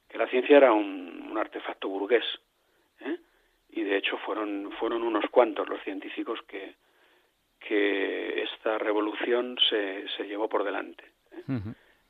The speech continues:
Speaker 1: En el Madrid del Frente Popular.
Speaker 2: A-,
Speaker 1: Dicho
Speaker 2: as-,
Speaker 1: esto,
Speaker 2: as-,
Speaker 1: bueno,
Speaker 2: as-,
Speaker 1: Severo Ochoa se
Speaker 2: asesin-,
Speaker 1: marchó.
Speaker 2: asesinados, o sea.
Speaker 1: Sí, sí,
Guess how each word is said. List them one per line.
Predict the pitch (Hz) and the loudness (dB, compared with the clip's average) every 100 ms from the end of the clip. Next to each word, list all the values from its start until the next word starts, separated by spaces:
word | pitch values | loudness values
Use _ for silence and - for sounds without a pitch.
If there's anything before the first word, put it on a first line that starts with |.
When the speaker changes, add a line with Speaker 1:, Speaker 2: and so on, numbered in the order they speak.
| - | -4
Speaker 1:
En | 113 | 2
el | |
Madrid | 110 110 151 | 4 10 12
del | 147 | 10
Frente | - 110 104 | 8 0 0
Popular. | 101 - - - - - | 0 0 -2 -6 -20 -8
Speaker 2:
A-, | 131 | 0
Speaker 1:
Dicho | - - 175 | 6 10 12
Speaker 2:
as-, | 190 | 12
Speaker 1:
esto, | - 190 | 10 8
Speaker 2:
as-, | |
Speaker 1:
bueno, | 131 135 | 8 6
Speaker 2:
as-, | - | 4
Speaker 1:
Severo | 101 113 | 6 8
Ochoa | 113 143 | 10 12
se | 147 | 12
Speaker 2:
asesin-, | 147 | 10
Speaker 1:
marchó. | 120 139 | 10 10
Speaker 2:
asesinados, | 107 - 117 160 151 - - | 8 6 4 4 2 -4 -18
o | - | -10
sea. | 104 95 98 _ - - | -8 -8 -12 _ -2 6
Speaker 1:
Sí, | - | 8
sí, | - | 8